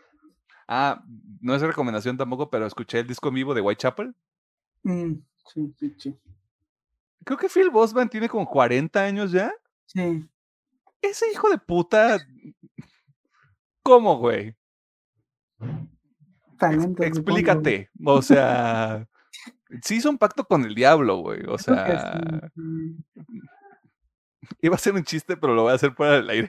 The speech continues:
Speaker 1: porque es muy culero y es también para la gente que tiene contexto de quién es Phil Bosman y sus condiciones de vida. Así que,
Speaker 2: Ujú.
Speaker 1: Alejandro Gómez, sáquenos de aquí, por favor.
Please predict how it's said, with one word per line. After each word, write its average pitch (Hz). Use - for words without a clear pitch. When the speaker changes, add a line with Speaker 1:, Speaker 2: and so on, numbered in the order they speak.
Speaker 1:
porque -
es 113
muy 151
culero 175
y 120
es 120
también 123
para 123
la 101
gente 110
que 95
tiene 117
contexto 117
de 104
quién 113
es 113
Phil 131
Bosman 120
y 117
sus 110
condiciones 110
de 101
vida. 92
Así 110
que, 120
Speaker 2:
Ujú. -
Speaker 1:
Alejandro 156
Gómez, 165
sáquenos 151
de 101
aquí, 139
por -
favor. 120